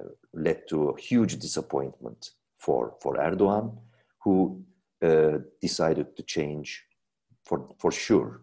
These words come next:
uh, his, his partners, uh, from, uh, from two thousand fifteen on, and invited again this old guard, these paramilitaries, dark figures, et cetera.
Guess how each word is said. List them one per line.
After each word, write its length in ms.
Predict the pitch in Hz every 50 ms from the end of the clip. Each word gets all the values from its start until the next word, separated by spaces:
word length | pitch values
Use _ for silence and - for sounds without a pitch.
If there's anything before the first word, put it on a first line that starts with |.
| _ _ -
uh, 280 | 76 73 67 67 67 -
his, 240 | - 87 - - -
his 140 | - - -
partners, 760 | - - 78 67 - - - - - - - - - - _ _ _ _ _ _ _ _ _ -
uh, 300 | 73 71 69 69 69 - -
from, 380 | - - 82 76 71 69 67 64
uh, 140 | 57 73 -
from 300 | - - 71 69 69 64 -
two 120 | - 67
thousand 340 | 65 - 67 62 - 76 71
fifteen 440 | - - - - - - - - 64
on, 340 | - - - 64 - - - - _ _ _ _ _ _ _ _
and 140 | 85 82 78
invited 480 | 80 78 78 78 80 78 - 67 -
again 400 | - 69 - - 82 71 69 - - _ _ _ -
this 180 | 82 76 - -
old 280 | 80 76 69 - -
guard, 380 | - - 57 58 60 - - - - _ _ _
these 180 | - 76 - -
paramilitaries, 880 | - - 76 69 - 78 71 64 62 - - - 55 57 60 - - -
dark 240 | - 62 62 - -
figures, 340 | - - 53 - - - -
et 120 | - -
cetera. 360 | - - - - - - -